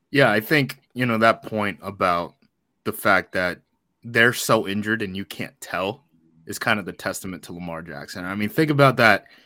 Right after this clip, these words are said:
Indianapolis Colts game that he had against them. The Colts lose two corners and it, everything falls apart for him. You know what I mean? And we haven't really seen the Baltimore Ravens kind of sputter out of control, which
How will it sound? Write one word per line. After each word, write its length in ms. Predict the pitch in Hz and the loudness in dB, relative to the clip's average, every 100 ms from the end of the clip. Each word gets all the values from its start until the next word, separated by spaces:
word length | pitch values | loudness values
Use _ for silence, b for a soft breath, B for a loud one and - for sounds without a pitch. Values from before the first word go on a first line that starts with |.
| b b | b b
Indianapolis 680 | - 131 117 107 107 104 95 | 0 2 4 4 2 0 -8
Colts 320 | - 95 98 - | -8 -8 -6 -2
game 340 | 107 110 117 _ - | -2 -2 -8 _ -8
that 100 | 98 | 2
he 80 | 107 | 4
had 160 | 107 | 4
against 320 | 110 113 110 131 | 4 0 -2 -4
them. 260 | 123 139 _ _ _ _ _ _ | -4 -6 _ _ _ _ _ _
The 100 | - | -2
Colts 340 | 139 185 247 - | 4 4 4 2
lose 280 | 131 113 - | 0 0 -2
two 160 | - | -4
corners 560 | - 147 131 98 - - - | -2 -2 -2 -4 -10 -16 2
and 160 | 123 | 4
it, 140 | 117 87 _ 135 | 4 -2 _ 4
everything 600 | 151 117 110 101 92 - _ - | 4 4 -2 -6 -8 -14 _ -2
falls 220 | 127 107 | 2 2
apart 340 | 95 - 110 - | 0 0 0 -2
for 180 | 92 - | -12 -14
him. 120 | - _ - | -20 _ -4
You 80 | 113 | 0
know 60 | |
what 100 | 107 | 2
I 80 | 110 | 2
mean? 240 | 110 123 | 2 -2
And 240 | - 107 104 | -2 -4 2
we 100 | 131 | 4
haven't 240 | 123 104 | 4 0
really 220 | 107 101 | -6 -8
seen 480 | - - 117 101 95 - _ _ _ _ | -8 -4 -4 -4 -6 -12 _ _ _ _
the 100 | 120 | -6
Baltimore 480 | 107 113 110 98 95 | 0 0 0 -4 -2
Ravens 320 | 104 104 90 | 0 0 -2
kind 200 | - 98 | -6 -6
of 60 | 82 | -4
sputter 340 | - 113 98 | -6 -2 -2
out 140 | 92 87 | -2 -6
of 40 | |
control, 440 | - - 131 117 | -12 -8 -4 -2
which 300 | 101 101 - | -2 -4 -8